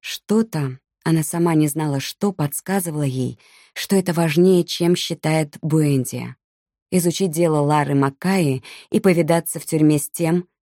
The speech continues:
кого признали её убийцей, с Мигелем Вистасом.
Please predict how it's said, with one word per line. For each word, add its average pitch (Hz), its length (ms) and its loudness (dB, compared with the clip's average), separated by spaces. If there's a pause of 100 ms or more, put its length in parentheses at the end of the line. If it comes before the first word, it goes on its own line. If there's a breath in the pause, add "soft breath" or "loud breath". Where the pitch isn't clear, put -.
кого 165 240 2
признали 151 480 2
её 151 260 2
убийцей, 139 600 -2 (180 loud breath)
с - 140 -8
Мигелем 160 520 2
Вистасом. 143 680 -2